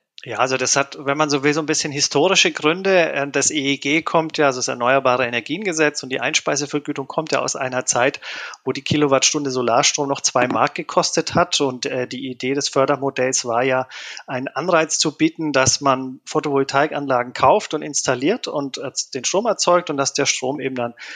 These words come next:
zu einem kostendeckenden Preis abgenommen wird.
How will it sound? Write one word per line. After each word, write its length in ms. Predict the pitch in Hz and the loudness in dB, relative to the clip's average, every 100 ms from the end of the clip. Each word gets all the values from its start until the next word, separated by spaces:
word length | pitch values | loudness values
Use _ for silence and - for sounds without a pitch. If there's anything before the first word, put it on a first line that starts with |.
| - | -10
zu 140 | - 127 | -4 0
einem 380 | 120 120 139 | 0 -2 -8
kostendeckenden 640 | - 143 - 135 127 123 117 | 0 2 2 2 0 0 -6
Preis 380 | 123 117 127 | 0 2 0
abgenommen 600 | 147 156 - 165 160 160 | -2 -4 -4 0 0 2
wird. 260 | 151 160 - | 2 2 0